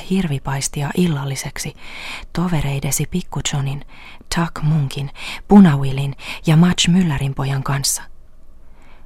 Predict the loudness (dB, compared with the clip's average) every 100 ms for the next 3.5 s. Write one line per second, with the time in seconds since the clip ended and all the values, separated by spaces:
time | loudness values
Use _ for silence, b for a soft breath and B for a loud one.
0 | b -2 0 4 4 6 6 6 4 2
1 | 2 0 2 2 4 2 2 4 4 2
2 | 0 0 0 0 4 4 4 -2 -4 -2
3 | 0 0 0 -6